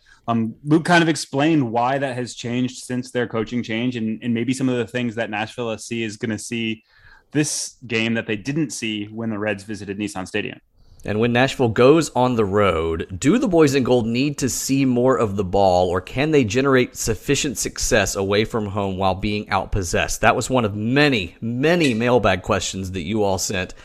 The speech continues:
Speaker 2: this week that we will answer. The other big one, I think, is, of course, with the emergence of C J Sapong and the growth of this attack, what are the implications for Ake Loba? You're not just gonna put a seven million dollar transfer signing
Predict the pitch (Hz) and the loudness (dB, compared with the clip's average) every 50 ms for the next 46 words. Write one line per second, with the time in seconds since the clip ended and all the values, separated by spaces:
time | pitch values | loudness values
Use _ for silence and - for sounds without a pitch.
0 | - - - - _ - 117 117 98 - 107 104 104 90 78 - 90 104 98 107 | -20 -20 -20 -16 _ -2 -2 0 0 0 -2 -2 -2 -2 -2 -2 -2 -2 -2 0
1 | 104 95 95 71 90 95 95 92 - 98 87 80 - - - _ _ - 120 120 | -2 -2 0 0 -2 -2 -2 -2 -2 -2 -2 -2 -4 -10 -20 _ _ -6 -4 -2
2 | 135 - 160 175 185 156 123 110 107 117 165 180 185 180 180 180 156 139 127 - | 2 2 4 6 6 4 4 0 -2 -2 -2 -2 0 2 2 2 2 2 0 -2
3 | - 123 123 - - 120 117 123 120 98 - 117 - - 127 123 117 - - 139 | -2 -2 -2 -4 -4 -4 -2 -2 -2 -2 -4 -6 -4 0 0 0 2 2 0 0
4 | 139 139 - 139 123 113 110 - - - - - - _ - 131 135 131 131 139 | -2 0 0 0 0 0 -2 -6 -12 -20 -20 -20 -14 _ -2 0 2 6 8 8
5 | 165 185 175 180 180 151 - 135 120 95 - - - 139 131 117 123 117 110 - | 8 8 6 4 2 2 2 2 2 2 0 0 0 0 2 2 2 2 2 0
6 | - 107 - - 104 107 92 87 85 87 90 101 110 110 - - - 117 110 107 | -4 -6 -6 -4 -4 -2 -2 0 -2 -2 -4 -6 -8 -10 -10 -8 -4 -4 -2 -4
7 | 101 104 107 104 117 127 151 170 - - 131 110 107 113 104 - 107 - - - | -4 -4 0 4 6 6 6 4 2 0 -2 0 -2 -2 -2 -2 -4 -4 -6 -6
8 | - 90 80 80 90 - - - - - - - - - _ _ - 104 110 127 | -2 0 0 0 0 -2 -6 -14 -20 -20 -20 -20 -20 -20 _ _ -4 2 2 2
9 | 170 226 254 240 233 208 185 - - 156 143 - 120 113 127 - - 165 165 - | 4 2 2 4 4 2 2 4 2 0 2 4 4 4 4 2 0 -4 -4 -2
10 | - - - 107 123 143 - 160 151 143 139 156 180 165 117 98 87 85 92 110 | -4 -2 0 0 -2 0 2 2 4 4 4 4 4 4 2 2 0 0 -2 0
11 | 123 127 156 156 - 165 - - 156 139 - - 160 160 135 107 - - 123 123 | 0 0 0 0 -2 -4 -2 -2 -2 -2 2 4 4 4 4 4 4 2 2 2
12 | 127 113 113 113 120 123 117 113 107 98 104 113 110 104 92 - - 120 113 107 | 2 0 2 2 2 2 2 2 0 2 2 2 2 0 -2 -2 -2 -4 -4 -4
13 | - - - 107 95 - - 120 113 120 117 113 107 104 101 95 95 | -4 -4 -4 -4 -4 -2 -2 0 0 0 0 0 -2 -2 -4 -6 -8